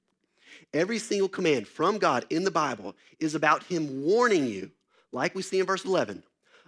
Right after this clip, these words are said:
of the path that he does not want you to go down. And so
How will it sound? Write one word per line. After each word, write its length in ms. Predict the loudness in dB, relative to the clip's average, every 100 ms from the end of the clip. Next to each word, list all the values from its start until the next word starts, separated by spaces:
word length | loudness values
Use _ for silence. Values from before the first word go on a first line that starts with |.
| -4
of 100 | -2
the 100 | -2
path 440 | 0 2 2 0
that 120 | -8
he 180 | -8 -4
does 180 | -4 0
not 220 | 2 2
want 200 | 0 -2
you 60 | -2
to 60 |
go 120 | 0 2
down. 380 | 4 2 -2 -8 _ _ _ -20 -2
And 120 | -2 0
so 320 | 2 2